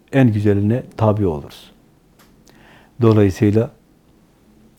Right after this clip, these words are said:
bizim için en güzel hangisi ise, evet, onu dinler, ona tabi oluruz. Kardeşlerimiz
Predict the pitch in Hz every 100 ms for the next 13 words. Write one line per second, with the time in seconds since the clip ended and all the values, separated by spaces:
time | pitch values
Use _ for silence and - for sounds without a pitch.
0 | _ _ _ 117 110 110 98 - 104 -
1 | 120 117 104 98 95 107 107 90 104 90
2 | 120 120 - _ _ _ - 78 - -
3 | 104 107 101 95 107 - - 101 110 90
4 | 82 87 76 71 69 - _ _ _ _
5 | _ _ _ _ _ - _ _ _ _
6 | _ _ _ - - - - _ _ _
7 | - 113 107 - 107 107 117 -